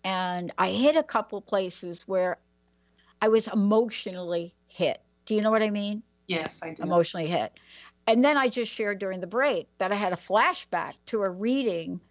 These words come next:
Speaker 1: that I had gotten, P-Town, Cape Cod,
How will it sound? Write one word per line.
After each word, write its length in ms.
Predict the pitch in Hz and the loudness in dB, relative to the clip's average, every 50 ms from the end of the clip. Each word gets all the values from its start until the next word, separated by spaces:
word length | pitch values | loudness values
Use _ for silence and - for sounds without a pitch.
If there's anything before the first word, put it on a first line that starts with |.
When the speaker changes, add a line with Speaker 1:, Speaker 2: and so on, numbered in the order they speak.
| _ _ - | _ _ 0
Speaker 1:
that 100 | 202 202 | 2 4
I 160 | 196 190 196 | 4 6 4
had 180 | 196 196 180 170 | 4 2 2 0
gotten, 680 | 214 214 220 226 226 - - 180 175 170 170 175 196 233 _ | 2 4 4 4 2 0 -2 -10 -12 -12 -12 -12 -14 -16 _
P-Town, 640 | - - 277 269 254 - - 240 208 196 202 196 190 - | -6 -4 -2 -2 -2 -2 -4 -2 0 0 -2 -2 -4 -6
Cape 260 | - 214 208 240 240 - | -2 0 0 0 0 -2
Cod, 480 | - - 214 190 175 175 180 196 214 | 0 2 2 4 4 2 0 -2 -4